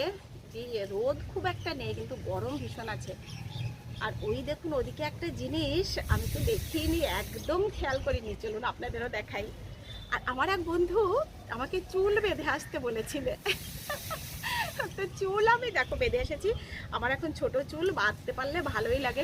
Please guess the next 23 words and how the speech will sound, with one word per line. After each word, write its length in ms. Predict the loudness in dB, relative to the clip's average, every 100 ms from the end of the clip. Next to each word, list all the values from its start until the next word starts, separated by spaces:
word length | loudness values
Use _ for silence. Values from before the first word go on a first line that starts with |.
| 2
গরমে 300 | 0 0 0 -2
ভীষণ 220 | 2 4 4
কষ্ট 200 | 0 0 2
হয়, 160 | 2 0 -2 0 0 0 -2 -2 0 0 -2 -4 -2 2
কিন্তু 320 | 2 2 2 4 4 2 0 0 0 0 2
এত 100 | 6 6
ছোট 160 | 6 8 8 8 6
যে 60 | 4 6
বাঁধার 260 | 4 2 4
উপায় 220 | 4 4 2
নেই। 120 | 0 0
আর 80 | -2 0
তাছাড়া 320 | -2 4 6 8
আমি 100 | 6
কিন্তু 160 | 6 6 6
চুল 140 | 4 6
বেঁধেই 260 | 6 6 4
এতদিন 280 | 4 4 4 4
সবসময় 380 | 2 2 4 4
এসেছি, 320 | 4 0 0 -2 -2 0
হয়তো 300 | 0 4 6 8 6 4 4 6
তুমি 140 | 6 6
আমার 140 | 6